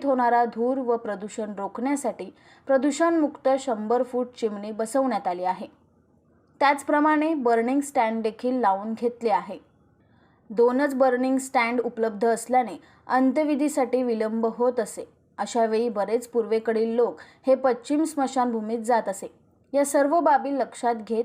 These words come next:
माजी नगरसेवक सुभाष साळुंके यांनी गेले दोन वर्ष खासदार डॉक्टर श्रीकांत शिंदे आणि आमदार डॉक्टर बालाजी किनीकर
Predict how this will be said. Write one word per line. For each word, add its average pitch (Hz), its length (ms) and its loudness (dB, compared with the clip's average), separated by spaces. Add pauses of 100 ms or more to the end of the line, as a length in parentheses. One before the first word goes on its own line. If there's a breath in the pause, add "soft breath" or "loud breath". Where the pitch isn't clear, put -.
(120)
माजी 202 380 -2
नगरसेवक 226 600 -2 (380 loud breath)
सुभाष 277 280 2
साळुंके 269 520 0
यांनी 226 280 -2
गेले 214 340 -2
दोन 214 320 -2
वर्ष 254 360 0 (120)
खासदार 214 420 0
डॉक्टर 208 340 -4
श्रीकांत 233 500 -2
शिंदे 214 280 -6 (400 soft breath)
आणि 262 220 2
आमदार 262 380 4
डॉक्टर 254 300 -2
बालाजी 208 460 0
किनीकर 220 460 -6